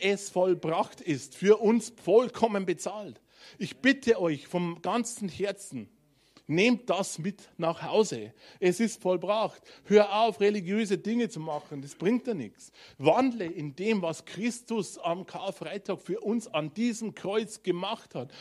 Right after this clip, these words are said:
als er sich vollkommen entleerte. Vollkommen. Als der Teufel meinte, diesen blutverschmierten Körper, der dahin genagelt war ans Kreuz,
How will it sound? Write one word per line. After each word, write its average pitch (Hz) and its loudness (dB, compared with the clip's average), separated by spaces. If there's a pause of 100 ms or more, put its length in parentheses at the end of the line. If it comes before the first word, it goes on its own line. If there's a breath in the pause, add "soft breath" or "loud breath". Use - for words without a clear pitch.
als 202 4
er 214 2
sich - -10
vollkommen 214 8
entleerte. 160 -6 (240 loud breath)
Vollkommen. 175 6 (300 loud breath)
Als 220 6
der 208 4
Teufel 202 8
meinte, 180 0
diesen 185 -2
blutverschmierten 202 4
Körper, 220 4
der 170 2
dahin 180 4
genagelt 185 6
war 165 0
ans 170 -6
Kreuz, 185 2